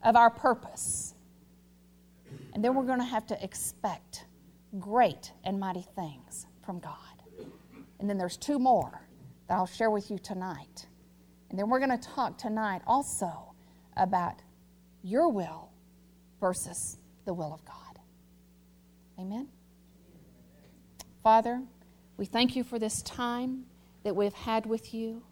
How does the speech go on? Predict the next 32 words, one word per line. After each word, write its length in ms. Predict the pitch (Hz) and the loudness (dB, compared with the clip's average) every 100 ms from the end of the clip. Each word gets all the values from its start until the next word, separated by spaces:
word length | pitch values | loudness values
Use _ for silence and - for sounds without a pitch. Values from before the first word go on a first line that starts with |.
| - - - _ - - - | -20 -20 -20 _ -20 -20 0
I 100 | 233 | 4
thank 220 | 302 302 | 6 4
you, 60 | 294 | 6
Lord 260 | 277 277 240 | 6 8 8
God, 360 | 269 277 233 | 10 10 8
that 180 | 220 180 | 2 0
we 540 | 214 226 269 285 294 - | 0 2 4 4 2 2
as 280 | 233 233 - | 0 0 -4
Christians, 720 | - 233 - - 190 175 214 | -2 -2 -2 -8 -6 -4 0
we 360 | 254 320 330 | 4 6 6
as 220 | 254 247 | 4 4
your 140 | 262 254 | 2 0
people, 420 | 262 262 - 202 | 0 0 0 0
we 400 | 214 294 330 339 | 4 4 6 4
as 340 | - 240 233 | 6 4 4
your 220 | 269 277 269 - - - - | 2 2 0 -8 -20 -20 -20
flock 560 | - - 262 240 180 - | -10 2 8 8 8 4
at 160 | 220 214 | 4 8
Word 200 | 240 247 | 8 8
of 140 | 240 | 4
Life 320 | 226 247 247 | 4 2 0
Church 720 | - - 220 147 - - - - - - - - - - - - - _ - - | -8 -2 0 -2 -8 -14 -14 -16 -20 -20 -20 -20 -20 -20 -20 -20 -20 _ -16 4
will 120 | 233 | 6
expect 680 | 233 - - - 240 165 202 | 6 2 0 4 4 4 -2
great 380 | 208 233 254 269 | 4 8 8 6
and 160 | 233 247 | 2 2
mighty 300 | 240 233 240 | 4 4 2
things 760 | - 240 185 165 156 - - - - - - | -2 -4 -2 -6 -8 -8 -8 -12 -20 -20 -14
from 320 | - 233 214 | 4 6 6
you 260 | 180 160 156 | 2 -4 -4
this 280 | 202 196 - | -2 -2 -2
year. 240 | 196 175 | -4 -4